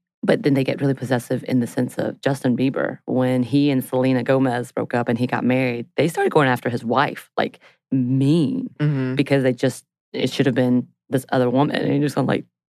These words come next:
Speaker 1: "Damn, y'all. <laughs> Let, let them live their lives. Why?" I get it. I, if you don't like his music, sure. If he's a dick,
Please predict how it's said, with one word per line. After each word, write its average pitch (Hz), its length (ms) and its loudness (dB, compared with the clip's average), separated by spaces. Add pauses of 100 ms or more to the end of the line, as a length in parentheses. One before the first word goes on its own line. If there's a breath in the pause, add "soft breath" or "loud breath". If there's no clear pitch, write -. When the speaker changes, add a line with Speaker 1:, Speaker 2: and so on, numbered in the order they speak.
Speaker 1:
"Damn, 170 220 -4
y'all. 180 380 -2
<laughs> - 100 -6
Let, 180 200 2 (400 loud breath)
let 190 140 2
them 262 160 6
live 262 200 6
their 233 200 6
lives. 175 540 0
Why?" 165 240 2 (200 loud breath)
I - 60 2
get 247 140 6
it. 240 100 2
I, - 160 2
if - 240 -4
you 143 60 2
don't 131 200 4
like 131 140 2
his 120 120 -2
music, 185 340 0
sure. - 440 2 (220 soft breath)
If - 80 -2
he's 120 140 0
a 127 80 2
dick, 143 420 0